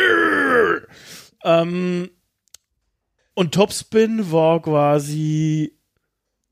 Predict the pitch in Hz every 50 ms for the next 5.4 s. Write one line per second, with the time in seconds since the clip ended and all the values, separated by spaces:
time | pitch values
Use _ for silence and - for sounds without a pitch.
0 | _ _ _ - - 120 131 139 139 - - - 135 123 117 117 123 - 120 123
1 | 135 135 - - 160 160 180 - - - - 165 170 - - - 170 - - -
2 | 170 160 165 170 - - - _ - 139 143 147 143 135 131 - - 120 110 120
3 | 117 113 117 113 120 156 - 165 - - 147 127 123 120 117 - - 104 - -
4 | - 135 120 98 - 123 110 113 104 101 101 - - - - 120 117 120 113 _
5 | 127 120 107 - _ - 123